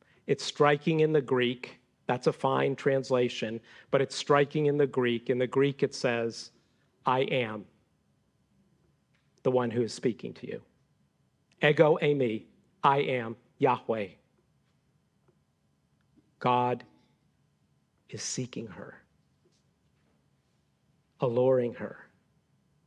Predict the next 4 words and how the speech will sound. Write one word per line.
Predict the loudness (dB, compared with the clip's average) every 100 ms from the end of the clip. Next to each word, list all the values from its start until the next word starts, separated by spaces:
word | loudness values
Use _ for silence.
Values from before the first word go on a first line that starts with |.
| _ _ _ _ _ _ _ _ _ _ _ _ _ _ _ _ _ _ _ _ _ _ _ -2
It | -2 2
clicks | 4 4 0
for | 0 2
her | 4 2 -2